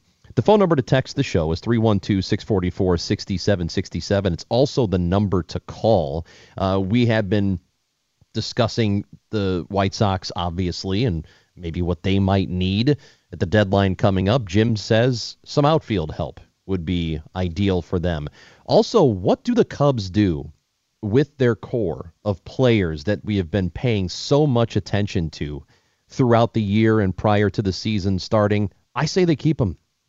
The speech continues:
I say you ride this out for the remainder of the year unless things change here in the next couple of weeks and they just totally tank. And I don't mean on purpose. I mean starting to play poorly. Because as we sit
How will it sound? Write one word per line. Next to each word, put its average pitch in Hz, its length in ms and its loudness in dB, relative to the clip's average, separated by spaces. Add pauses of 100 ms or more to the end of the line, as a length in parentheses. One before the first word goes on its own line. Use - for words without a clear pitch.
(140)
I 127 140 0
say 147 220 2
you 110 220 4
ride 104 440 2
this 110 300 0
out 95 340 -4 (480)
for 120 100 -2
the 110 80 0
remainder 101 500 2
of 87 100 -2
the 101 80 0
year 98 320 2
unless 95 340 0
things 107 340 -2
change 107 460 -6
here 76 380 -8 (380)
in 98 180 0
the 92 80 0
next 95 240 -2
couple 92 320 -2
of 82 80 -4
weeks 95 340 -4
and 87 160 -2
they 90 160 0
just 85 460 -4 (100)
totally 95 440 0
tank. 78 440 -6 (420)
And 110 120 0
I 113 40 2
don't 110 140 2
mean 98 160 2
on 90 160 0
purpose. 123 580 -2
I 110 140 0
mean 104 420 0 (380)
starting 120 440 0
to 98 40 -2
play 98 360 -2
poorly. 90 680 -4 (180)
Because 104 440 0
as 139 240 0
we 151 160 0
sit - 480 -2